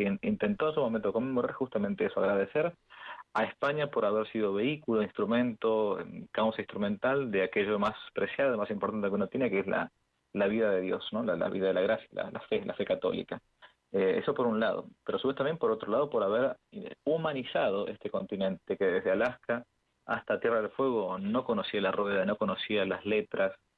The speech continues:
no conocía en gran parte la, el trabajo, lo que, lo que implica la propiedad o la vida misma del trabajo.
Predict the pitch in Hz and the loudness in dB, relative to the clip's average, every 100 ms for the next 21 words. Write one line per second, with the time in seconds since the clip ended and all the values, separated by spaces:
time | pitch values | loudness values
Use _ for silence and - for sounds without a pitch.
0 | _ _ - 120 127 117 - 117 110 98 | _ _ -4 -2 0 -2 0 2 2 2
1 | - 95 92 139 135 147 131 - 104 98 | -2 -4 0 0 0 -2 -2 -2 -2 -4
2 | 87 90 95 78 87 85 98 - 101 90 | -2 -2 0 -2 -4 0 0 2 0 -2
3 | 76 92 101 113 95 - 104 98 107 117 | -2 -2 0 0 0 2 0 2 2 2
4 | 110 104 98 117 123 120 120 92 - 101 | 2 0 0 2 0 0 -2 -2 0 0
5 | 113 - - | 0 -2 -6